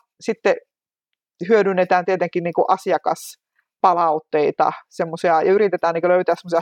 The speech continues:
hiljaisia signaaleita siitä, että mit-, mitä niinku on tapahtumassa. Ja niinku meidän yrityksessä mä teen paljon sitä työtä, mut me tehdään hirveän paljon niinku tulevaisuuden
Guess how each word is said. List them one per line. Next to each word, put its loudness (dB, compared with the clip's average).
hiljaisia 0
signaaleita -4
siitä, -4
että -4
mit-, -2
mitä 0
niinku -4
on -2
tapahtumassa. -2
Ja 2
niinku -8
meidän 2
yrityksessä 0
mä 4
teen 0
paljon 2
sitä 0
työtä, 2
mut -6
me -4
tehdään 0
hirveän 0
paljon -2
niinku -8
tulevaisuuden 2